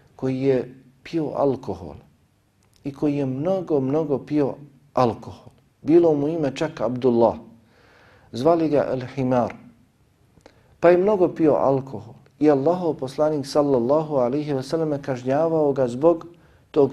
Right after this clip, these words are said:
pijenja alkohola. Pa jedne prilike dok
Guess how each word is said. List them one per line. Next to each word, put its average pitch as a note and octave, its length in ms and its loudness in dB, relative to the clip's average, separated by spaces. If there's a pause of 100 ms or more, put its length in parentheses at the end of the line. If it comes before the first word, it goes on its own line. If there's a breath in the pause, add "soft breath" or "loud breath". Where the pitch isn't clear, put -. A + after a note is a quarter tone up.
pijenja C#3 500 0
alkohola. B2+ 800 2 (720 loud breath)
Pa C3+ 80 2
jedne F3+ 460 4
prilike D3+ 640 0
dok F3 260 2